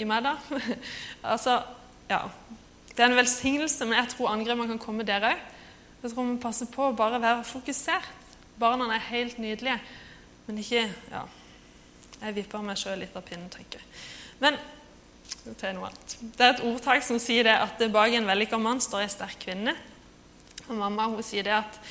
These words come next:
eh, bak en framgangsrik svigersønn står en sjokkert svigermor. <laughs> Ja, ja. Men i alle fall i denne ordtaktanken der,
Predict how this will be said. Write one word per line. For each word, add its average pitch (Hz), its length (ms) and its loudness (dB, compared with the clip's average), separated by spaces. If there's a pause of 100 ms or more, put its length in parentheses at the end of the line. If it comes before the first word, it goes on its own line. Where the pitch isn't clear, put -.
(420)
eh, 208 280 4
bak 226 240 10
en 226 160 4
framgangsrik 214 720 -2
svigersønn 226 560 -2
står - 180 -4
en 202 120 -2
sjokkert - 300 -6
svigermor. 240 420 -4
<laughs> - 60 -18 (3000)
Ja, 247 160 10 (640)
ja. 202 180 8 (580)
Men 254 220 6
i 247 100 12
alle 247 160 12
fall 254 240 8
i 240 100 6
denne 220 360 8
ordtaktanken 233 920 4
der, 196 200 4